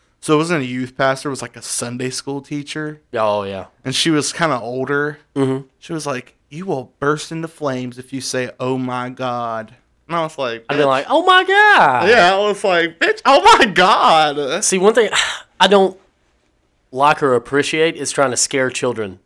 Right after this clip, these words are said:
Speaker 2: into believing anything.
Speaker 1: Oh.
Speaker 2: You know what I mean?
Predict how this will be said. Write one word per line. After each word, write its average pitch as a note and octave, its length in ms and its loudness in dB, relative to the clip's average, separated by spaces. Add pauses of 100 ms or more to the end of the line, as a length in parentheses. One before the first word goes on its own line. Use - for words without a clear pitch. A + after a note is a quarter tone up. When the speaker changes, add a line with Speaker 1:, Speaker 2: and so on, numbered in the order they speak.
(140)
Speaker 2:
into B2+ 240 -8
believing A2 480 -8
anything. G2+ 460 -14 (100)
Speaker 1:
Oh. A2+ 880 -4
Speaker 2:
You G#3 100 2
know G#3+ 80 8
what G3 80 6
I F#3+ 40 2
mean? F#3 340 0